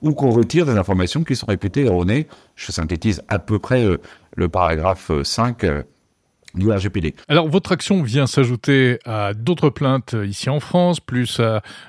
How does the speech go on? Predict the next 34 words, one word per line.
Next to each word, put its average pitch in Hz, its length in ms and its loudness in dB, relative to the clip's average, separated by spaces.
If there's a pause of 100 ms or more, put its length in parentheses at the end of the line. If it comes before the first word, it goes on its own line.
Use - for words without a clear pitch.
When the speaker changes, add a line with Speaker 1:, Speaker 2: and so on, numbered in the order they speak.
(140)
Speaker 2:
des 101 200 -2
actions 120 320 0
à 110 60 2
peu 113 120 -4
près - 140 -4
similaires, 113 640 -2
euh, - 20 -4
dans 101 160 -2
d'autres 113 260 -4
pays, 165 360 0
comme 110 320 0
l'Italie, 120 500 0
le 117 80 -2
Canada, 104 400 -2
et 95 80 -4
cetera. 117 420 -2 (840)
Est-ce - 320 -2
que 220 320 2
ça 170 180 0
veut 147 100 2
dire 190 540 -4
que 151 340 2 (140)
l'étau 151 580 2
se - 100 -4
resserre 208 360 2
d'une 143 140 0
certaine 143 280 -2
manière 127 300 2
autour 120 200 -2
de 110 160 -6
chat 113 140 -2
G 110 80 -2
P 104 160 -8
T ? 202 240 -4